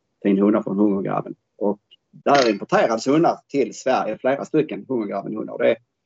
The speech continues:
det lu-, lugnade faktiskt ner. Eh, plus att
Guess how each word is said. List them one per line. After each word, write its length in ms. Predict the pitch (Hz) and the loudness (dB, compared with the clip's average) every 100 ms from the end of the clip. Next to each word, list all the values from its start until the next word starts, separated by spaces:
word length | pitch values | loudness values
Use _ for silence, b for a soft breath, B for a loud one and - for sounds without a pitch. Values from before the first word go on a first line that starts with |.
| _ _ _ _ _ _ | _ _ _ _ _ _
det 100 | 147 | 2
lu-, 320 | 151 120 117 | 4 4 2
lugnade 420 | 117 131 127 127 123 | 2 2 4 0 -4
faktiskt 260 | 208 - | -8 -4
ner. 340 | 160 139 95 50 | -2 0 -2 -4
Eh, 160 | 55 - - _ _ _ _ - - _ - | -6 -8 -14 _ _ _ _ -20 -20 _ -20
plus 420 | - 180 147 - 117 | 2 6 6 4 -2
att 220 | - | -4